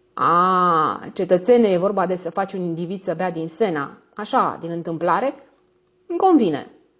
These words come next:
"Da, cum este o treabă delicată, costă cam scump." "Cât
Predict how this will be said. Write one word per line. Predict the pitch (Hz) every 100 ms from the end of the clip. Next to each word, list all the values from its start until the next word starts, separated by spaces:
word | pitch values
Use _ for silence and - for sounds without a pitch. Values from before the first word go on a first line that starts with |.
| _ _ -
"Da, | 190
cum | - 190
este | 190 190
o | 185
treabă | 208 185
delicată, | 165 160 156 196 208 214 -
costă | 226 226 185
cam | 180
scump." | 175 - 175 147 - _ _ _ _ _ _ _ _
"Cât | - 277 -